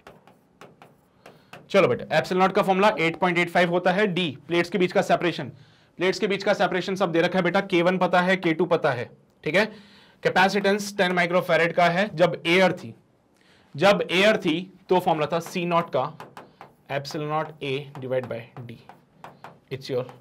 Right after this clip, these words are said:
ten microfarad, ठीक है। तो जब एयर थी तो कैपेसिटेंस ये था,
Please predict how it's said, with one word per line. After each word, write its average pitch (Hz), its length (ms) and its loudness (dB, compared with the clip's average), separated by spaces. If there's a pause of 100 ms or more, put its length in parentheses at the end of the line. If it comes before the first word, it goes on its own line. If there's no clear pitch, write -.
(220)
ten 117 100 -4
microfarad, - 1000 -20 (960)
ठीक - 120 -6
है। 202 260 -4
तो 165 100 -2
जब 165 300 0
एयर 214 240 4
थी 240 300 -2 (180)
तो 202 80 2
कैपेसिटेंस 185 600 0
ये 170 120 2
था, 175 280 -4